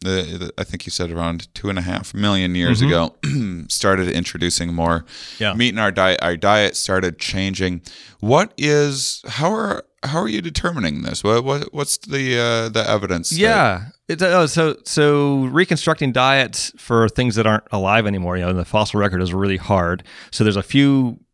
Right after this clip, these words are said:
Speaker 2: areas of, you know, a few kinds of evidence you can have. One is, uh, if you've, you know, the teeth of the animal that you're looking at tells you what it ate. Um, but the other thing, what we have for humans,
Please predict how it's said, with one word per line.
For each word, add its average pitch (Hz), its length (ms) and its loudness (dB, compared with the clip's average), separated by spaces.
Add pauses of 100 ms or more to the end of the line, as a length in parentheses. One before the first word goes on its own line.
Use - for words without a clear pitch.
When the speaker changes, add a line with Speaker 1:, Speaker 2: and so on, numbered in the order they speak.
(280)
Speaker 2:
areas 110 440 4
of, 101 160 0
you 107 80 -2
know, 95 60 0
a 87 40 -8
few 123 260 -2
kinds 117 300 0
of 104 60 2
evidence 107 340 2
you 107 60 -2
can 104 120 -2
have. 92 300 -2
One 113 200 4
is, 92 300 -2
uh, 87 400 -4 (440)
if - 180 -6
you've, - 300 -8
you 107 80 -8
know, 90 140 -12 (580)
the 101 80 -6
teeth - 360 0
of 110 80 0
the 107 120 2
animal 107 240 2
that 107 80 -2
you're 107 80 0
looking 104 260 -2
at 98 200 -4
tells 104 240 -2
you 98 80 -4
what 98 120 -2
it 92 80 -4
ate. 92 320 -4 (320)
Um, 92 440 -2 (120)
but 107 100 -2
the 123 80 4
other 214 120 4
thing, 123 140 2
what 104 100 -4
we 101 100 -4
have 107 180 0
for 98 100 -12
humans, 131 680 -2